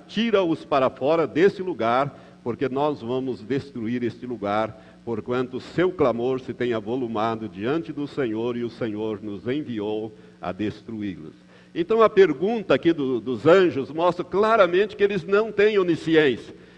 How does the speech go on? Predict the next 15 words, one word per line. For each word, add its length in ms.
Eles 240
nem 220
sabiam 580
que 80
as 120
filhas 440
de 120
Ló 380
não 200
eram 240
casadas, 640
eram 260
prometidas, 840
futuros 580
genros. 760